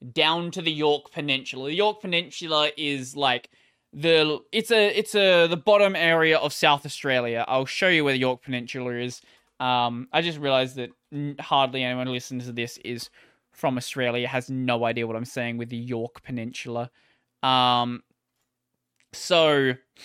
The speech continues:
uh, where, give me, give me a map. Give me a s-, map of South Australia. Map of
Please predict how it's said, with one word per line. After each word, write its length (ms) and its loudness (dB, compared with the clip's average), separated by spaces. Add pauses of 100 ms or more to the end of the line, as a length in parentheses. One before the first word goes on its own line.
(880)
uh, 1300 2 (640)
where, 360 2
give 220 -2
me, 300 4
give 180 -2
me 180 2
a 80 2
map. 240 2 (240)
Give 100 -10
me 40 -12
a 20 -12
s-, 260 -14
map 280 2
of 60 -4
South 260 2
Australia. 580 0 (180)
Map 380 2 (180)
of 460 0